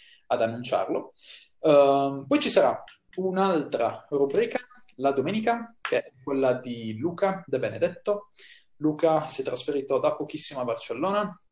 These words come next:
e si sta rilanciando con una, mm, eh, diciamo,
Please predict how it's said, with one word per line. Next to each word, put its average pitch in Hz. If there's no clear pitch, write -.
e 113
si -
sta 113
rilanciando 131
con 131
una, 120
mm, 107
eh, 107
diciamo, 117